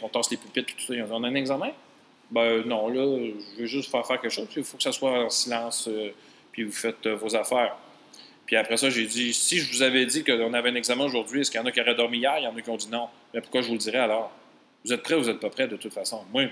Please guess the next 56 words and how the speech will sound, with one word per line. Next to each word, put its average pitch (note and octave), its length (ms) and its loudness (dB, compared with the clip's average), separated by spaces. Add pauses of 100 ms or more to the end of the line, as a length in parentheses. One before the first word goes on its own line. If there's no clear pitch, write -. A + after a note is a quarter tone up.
(120)
un A#2+ 100 -2
examen, A#2+ 400 0
c'est - 200 -4
une A2+ 100 -2
photo - 280 -2
que A2+ 120 -6
je - 100 -6
prends A#2 160 -2
de G#2+ 80 -8
ta - 120 -6
compétence. G2+ 500 -8
Où - 40 -16
est-ce - 80 -10
que A#2+ 60 -2
t'es A#2 140 0
rendu A2 260 -2
dans B2 140 0
la G2 60 -4
vie ? A#2 220 -8 (600)
Je - 60 -12
suis - 40 -20
pas G#2+ 120 0
en G2+ 60 -4
train A#2+ 180 0
de, G#2 540 -2 (320)
je, - 180 -10
je - 140 -6
veux A#2 60 -2
pas C3+ 120 -2
que - 120 -4
tu - 140 0
te A#2 120 0
stresses - 440 0
pour - 140 -10
quelque - 200 -4
chose C#3 400 2 (840)
que - 80 0
tu B2 80 0
sais - 260 6
pas D#3 140 4
peut-être. A2+ 460 -2 (680)
<laughs> - 0 - (140)
C'est C#3 220 2
fou, B3+ 220 4
hein ? - 100 2 (220)
Quand D3 140 6
même, F#3 140 2
quand - 180 0
on - 60 2
pense D#3+ 220 2
à B2+ 60 2
ça, F3 160 2
l'enfant, C3+ 280 0
il F#3 140 0
sait - 140 -4
pas, - 200 -2